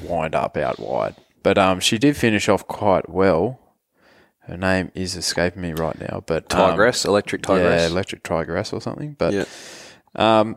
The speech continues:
Speaker 1: so I think she'll be suited over further. Um, but, mate, this Azula had a will to win late.
Speaker 2: So
Speaker 1: Nice win.
Speaker 2: Azula will back up into the J J, I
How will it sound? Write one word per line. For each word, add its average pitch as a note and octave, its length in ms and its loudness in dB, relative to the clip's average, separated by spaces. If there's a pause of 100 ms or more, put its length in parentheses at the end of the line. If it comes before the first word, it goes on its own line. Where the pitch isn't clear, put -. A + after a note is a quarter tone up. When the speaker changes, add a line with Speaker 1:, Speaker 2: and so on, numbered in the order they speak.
(140)
Speaker 1:
so - 320 4
I F#3 40 6
think A3+ 200 0
she'll G#3+ 180 2
be C3 120 2
suited F2 320 0
over E2 200 0
further. E2+ 580 0 (160)
Um, F2 680 0 (120)
but, - 580 2 (1300)
mate, F2+ 240 -2
this - 400 0 (100)
Azula G2+ 500 2
had G2 140 2
a D#2+ 160 -2 (180)
will A#2+ 200 0
to G#2 120 -10
win A2 300 -2
late. A#2+ 320 2 (800)
Speaker 2:
So A2 420 6
Speaker 1:
Nice G#2 120 2
win. A2+ 80 2
Speaker 2:
Azula A2+ 720 6 (960)
will G2 160 2
back G2+ 320 2
up F2+ 280 4
into F#2 340 -2
the E2 100 -2
J F2+ 320 2
J, E2+ 360 4
I D#2 420 4